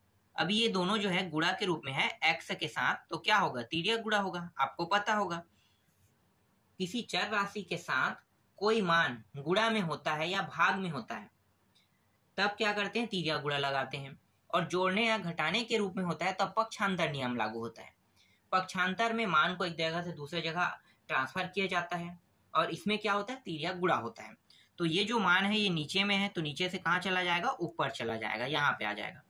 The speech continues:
तो गुणा करेगा तीन हजार नौ सौ पचास को गुणित चार, एक गुणा एक्स इतना ही होगा, तो एक्स रखो इसको। आगे हल करते हैं तो कितना होगा?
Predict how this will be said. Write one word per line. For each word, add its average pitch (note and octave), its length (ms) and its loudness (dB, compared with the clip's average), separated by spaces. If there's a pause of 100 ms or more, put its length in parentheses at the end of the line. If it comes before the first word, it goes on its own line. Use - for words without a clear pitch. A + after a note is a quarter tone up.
(500)
तो D#3 80 -4
गुणा E3 240 2
करेगा F#3+ 380 2
तीन D#3+ 240 -2
हजार D#3 300 2
नौ C#3+ 280 0
सौ F#3+ 240 -2
पचास C#3 500 0
को G#3 160 0 (460)
गुणित C#3+ 340 -6
चार, D#3+ 380 2 (1080)
एक E3+ 200 0
गुणा E3+ 260 4
एक्स D#3+ 280 0
इतना C3 260 -2
ही F#3+ 80 2
होगा, F3+ 260 2
तो C#3 140 -2
एक्स A#2+ 240 -2
रखो F3 260 0
इसको। F3 340 -4 (840)
आगे D3 260 2
हल D#3 180 2
करते F3+ 300 0
हैं G3 140 2
तो D3+ 80 -6
कितना D3+ 260 0
होगा? - 280 0